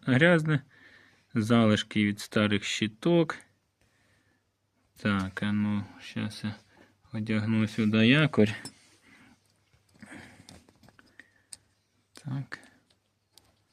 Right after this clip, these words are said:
Незручно одною рукою. Але все ж таки я вам покажу.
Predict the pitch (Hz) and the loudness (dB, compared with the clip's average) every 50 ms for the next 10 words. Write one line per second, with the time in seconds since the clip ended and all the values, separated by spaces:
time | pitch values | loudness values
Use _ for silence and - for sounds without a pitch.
0 | _ _ _ _ _ _ _ _ _ _ - - 123 110 107 107 107 107 107 104 | _ _ _ _ _ _ _ _ _ _ -12 -8 -6 -4 -4 -6 -6 -4 -2 -2
1 | 101 95 - - - 104 101 104 104 107 107 107 110 110 113 120 - - 214 180 | -2 -2 -4 -4 -6 -6 -6 -4 -4 -4 -4 -4 -6 -6 -8 -10 -10 -6 -4 -2
2 | 160 143 135 123 - _ _ _ _ _ _ - _ _ _ _ _ - - _ | -2 -2 -2 -4 -8 _ _ _ _ _ _ -20 _ _ _ _ _ -20 -20 _
3 | _ - - _ _ - _ - - - 123 113 110 117 113 117 120 117 - - | _ -20 -20 _ _ -20 _ -20 -14 -12 -8 -6 -4 -4 -2 -2 -4 -4 -6 -6
4 | - 120 120 - - - 117 110 - 117 110 110 110 110 113 113 110 107 110 - | -4 -4 -4 -4 -4 -8 -10 -8 -6 -6 -4 -4 -4 -4 -4 -4 -6 -6 -8 -8
5 | - 110 110 110 - - 120 113 107 104 104 101 98 98 95 | -10 -10 -10 -10 -10 -8 -6 -6 -6 -6 -8 -8 -6 -6 -6